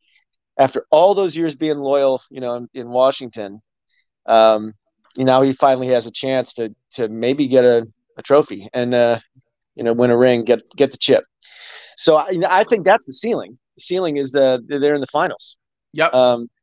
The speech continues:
Speaker 1: and that, at least, you know, next two or three years.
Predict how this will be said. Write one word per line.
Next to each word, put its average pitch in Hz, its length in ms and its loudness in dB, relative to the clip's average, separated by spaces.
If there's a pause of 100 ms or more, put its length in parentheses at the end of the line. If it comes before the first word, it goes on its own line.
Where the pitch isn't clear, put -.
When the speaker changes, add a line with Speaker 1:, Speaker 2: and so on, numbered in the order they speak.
(1080)
Speaker 1:
and 147 200 2
that, 151 180 0
at 165 120 -2
least, 170 300 -2
you 160 140 2
know, 139 320 4
next 143 340 -2
two 160 140 -2
or 135 80 -2
three 131 200 -4
years. - 320 -8